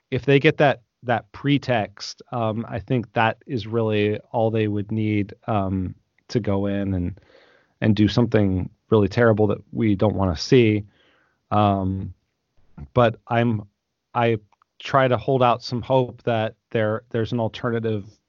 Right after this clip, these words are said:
path there. And I think that from the, from my view of the situation, they just ne-, they need to give, um,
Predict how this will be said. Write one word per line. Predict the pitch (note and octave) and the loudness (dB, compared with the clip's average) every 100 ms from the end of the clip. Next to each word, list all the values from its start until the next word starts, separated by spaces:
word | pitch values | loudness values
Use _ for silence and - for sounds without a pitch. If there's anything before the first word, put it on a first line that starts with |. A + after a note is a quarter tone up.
| _ - | _ -2
path | A#2 G#2+ A2+ | 0 0 -2
there. | G#2 G#2 G2+ G2+ - - - _ _ - | -4 -2 -2 -4 -10 -20 -20 _ _ -6
And | B2+ A#2 | -2 0
I | |
think | G#2 C3 A#2 - - _ _ | 2 0 0 -4 -20 _ _
that | A2 G#2 G2+ G2 _ _ _ _ _ _ _ | 2 2 2 -2 _ _ _ _ _ _ _
from | C3+ A#2 A2 - _ _ _ _ - | -2 0 -4 -10 _ _ _ _ -4
the, | B2 A2 _ _ _ | -4 -4 _ _ _
from | - B2+ | -2 0
my | A#2+ C3+ D3 B2+ A#2 | 4 4 4 2 -6
view | A#2+ C3+ C3 | -2 0 0
of | B2 | -2
the | |
situation, | - B2 B2 C3 C#3+ - B2 G#2+ G#2+ - _ _ _ _ _ _ _ _ - | -12 -10 -6 2 2 2 -2 -2 -6 -8 _ _ _ _ _ _ _ _ -6
they | A2+ B2 A#2+ | 2 2 2
just | C#3 - | -2 -2
ne-, | C3 B2 B2 | -4 -6 -4
they | B2+ | 0
need | B2+ D#3 D3+ | 2 0 0
to | B2 | -4
give, | A#2 C3+ C#3 A2+ - _ _ _ _ _ - - - - - _ - - | 2 4 4 2 -8 _ _ _ _ _ -20 -20 -20 -20 -20 _ -20 -6
um, | C3 A#2+ A2+ A2+ | 0 2 2 -2